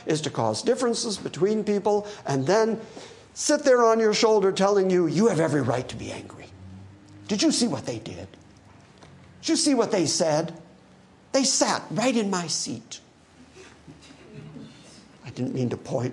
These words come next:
right. Yes, I did. I meant to point right.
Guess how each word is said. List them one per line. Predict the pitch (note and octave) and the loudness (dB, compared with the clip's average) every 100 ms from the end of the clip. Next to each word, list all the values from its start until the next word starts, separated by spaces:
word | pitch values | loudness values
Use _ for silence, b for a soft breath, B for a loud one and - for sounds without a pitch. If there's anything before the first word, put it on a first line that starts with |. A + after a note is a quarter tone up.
| - | -8
right. | - - | -12 -6
Yes, | C4+ C#4 | -2 -2
I | - | -4
did. | F#2 - - - - | -8 -12 -14 -18 -8
I | E3+ | -4
meant | D#3 - | -4 -6
to | - | -10
point | - - - | -10 -10 -12
right. | - - - | -12 -14 -12